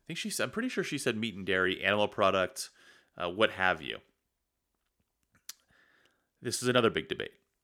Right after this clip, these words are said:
okay? Let's kind of break it down a little bit. Let's talk about teeth, okay? So, touch your tongue to your teeth. That, that's a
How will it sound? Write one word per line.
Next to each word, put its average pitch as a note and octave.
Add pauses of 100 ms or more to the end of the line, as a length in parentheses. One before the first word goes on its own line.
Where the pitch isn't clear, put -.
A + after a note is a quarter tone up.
(400)
okay? F2 (580)
Let's F3
kind G#3+
of D3
break A2+
it G2+
down F2+
a D#2
little -
bit. - (200)
Let's -
talk A3+
about F#3
teeth, - (300)
okay? A2+ (760)
So, C#3+ (2000)
touch -
your F3+ (720)
tongue A#2+
to -
your G#2+
teeth. - (460)
That, F2+
that's F#2
a -